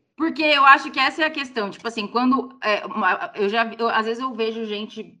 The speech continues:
é, pensando na não monogamia, assim, "Eu nunca vou conseguir confiar nele, porque eu não sei o que ele pode fazer." Só que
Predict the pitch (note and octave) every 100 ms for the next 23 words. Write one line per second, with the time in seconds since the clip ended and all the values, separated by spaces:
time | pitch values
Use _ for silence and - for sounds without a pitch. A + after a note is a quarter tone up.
0 | - E3+ E3 - G3 G3 G#3 G3+ G3 G3
1 | F#3+ F3+ F3 E3 F#3 B3 A#3+ A3+ - A#3
2 | B3 C#4 C4+ C4+ C4 A#3+ A3+ A#3 A3+ A3
3 | F#3 F3+ D#3+ D#3+ - F#3+ A3+ B3+ C4+ C4
4 | A3 G3+ F3+ - F3 E3 D#3 _ _ _
5 | _ - - - - D4+ D#4+ E4 -